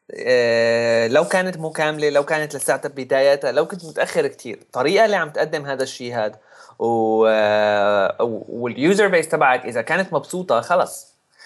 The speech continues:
ومبسوطين العالم. يعني بشكل عام في قبول كتير كبير. هي أول مرة بصراحة حدث أبل العالم بعده بتكون كل هالقد مبسوطة. أنا بعرفه، لأنه يعني من أول ما بلشت تابع لهلأ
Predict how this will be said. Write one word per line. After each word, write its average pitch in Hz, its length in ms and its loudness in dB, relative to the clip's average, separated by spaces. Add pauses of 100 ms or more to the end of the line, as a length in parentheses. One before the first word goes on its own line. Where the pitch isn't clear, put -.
(240)
ومبسوطين 143 1400 0
العالم. 147 500 2 (400)
يعني 113 380 -6 (460)
بشكل 208 400 -2
عام 190 180 2
في 208 120 -4
قبول 208 380 -4
كتير 220 280 -6
كبير. 165 380 -2
هي 165 160 2
أول 247 240 2
مرة 208 180 0
بصراحة 131 640 -2
حدث 156 360 -2
أبل 147 420 -4
العالم 143 460 -2
بعده 160 460 0 (440)
بتكون 151 460 -10
كل 147 140 -10
هالقد 135 300 2
مبسوطة. 127 440 -12 (460)
أنا 180 160 2
بعرفه، 139 400 0 (220)
لأنه 131 480 -8 (280)
يعني 135 200 -10
من 139 240 -10
أول 185 240 4
ما 170 80 -2
بلشت 156 380 0
تابع 160 320 2
لهلأ 135 480 -2